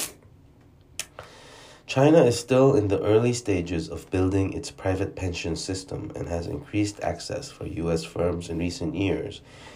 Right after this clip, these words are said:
even as geopolitical relations between the two countries have worsened. Instead, sources said, any obstacles have been largely commercial. 예. 그러니까 중국 정부가, 어, 관계가 나-, 미국과 관계가 나빠지지만 미국 운용사들이 와가지고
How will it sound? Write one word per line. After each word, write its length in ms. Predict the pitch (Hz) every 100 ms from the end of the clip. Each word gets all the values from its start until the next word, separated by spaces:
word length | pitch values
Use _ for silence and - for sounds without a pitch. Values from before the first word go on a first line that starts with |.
| -
even 380 | - 127 123 127
as 160 | 104 92
geopolitical 760 | - 107 101 92 92 85 92
relations 760 | 82 80 87 90 - 139 - -
between 380 | 92 - 90 76
the 80 |
two 240 | 73 104 95
countries 500 | 90 82 - 78 69
have 140 | 71
worsened. 680 | 73 123 135 - - 85 - _ _ - - - - - -
Instead, 420 | 120 - 147 135
sources 420 | - - - 85
said, 380 | - - 90 - -
any 220 | 104 131
obstacles 680 | 98 82 - - - 85 82
have 120 | 82
been 200 | 98 90
largely 400 | 76 73 - 87
commercial. 680 | - 110 156 - - - - _ - - _ - - - -
예. 60 | - - - - - _ - _ - - - - - - - _ _
그러니까 220 | - 104
중국 280 | 117 113 113
정부가, 640 | 123 117 117 135 131 95 -
어, 260 | 90 76 -
관계가 360 | 92 98 101
나-, 180 | 92 90 104
미국과 380 | 98 101 -
관계가 280 | 85 87 92
나빠지지만 960 | 87 82 92 82 78 98 147 123 80 76
미국 320 | 87 90 87
운용사들이 520 | 90 92 92 85 85
와가지고 800 | 80 73 73 - - - 78 170